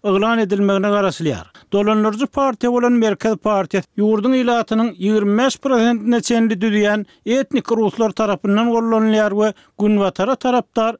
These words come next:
Merkez Sagçy Reforma partiýasy bilen wäsleşýär. Reforma partiýasy liberal ykdysady syýasaty wagtynda sosial demokratlar durmuş we abadançylyk meselelerini üns berýärler.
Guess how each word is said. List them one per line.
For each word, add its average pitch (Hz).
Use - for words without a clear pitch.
Merkez 190
Sagçy 233
Reforma 247
partiýasy 214
bilen 202
wäsleşýär. 180
Reforma 269
partiýasy 233
liberal 208
ykdysady 208
syýasaty 226
wagtynda 202
sosial 220
demokratlar 220
durmuş 220
we 240
abadançylyk 214
meselelerini 214
üns 180
berýärler. 175